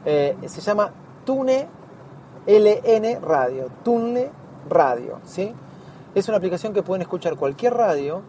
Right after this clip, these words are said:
y su versión paga, que es un poco cara, nueve coma noventa y nueve, nos deja grabar la radio.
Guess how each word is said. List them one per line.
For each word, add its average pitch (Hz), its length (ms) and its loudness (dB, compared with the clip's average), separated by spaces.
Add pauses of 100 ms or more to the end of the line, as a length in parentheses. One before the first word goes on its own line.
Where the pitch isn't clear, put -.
(380)
y 190 100 -2
su - 180 -8
versión 180 340 -4
paga, 185 320 6
que - 80 -16
es 113 40 -18
un 123 100 -14
poco 147 200 0
cara, 180 520 2
nueve 139 180 -6
coma 139 140 -6
noventa 143 280 -10
y - 20 -8
nueve, 165 400 -2 (920)
nos 214 200 2
deja 208 320 -2
grabar 196 640 4 (280)
la 165 120 6
radio. 135 640 -2